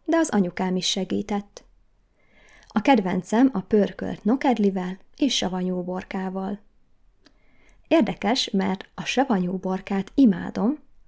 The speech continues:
de a kovászos uborkát utálom.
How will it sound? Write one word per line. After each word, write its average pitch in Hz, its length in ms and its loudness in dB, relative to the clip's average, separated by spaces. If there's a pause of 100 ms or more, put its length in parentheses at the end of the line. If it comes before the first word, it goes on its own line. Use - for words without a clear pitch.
(260)
de 190 160 2
a 175 100 -2
kovászos 330 520 2
uborkát 190 640 -2
utálom. 190 680 -6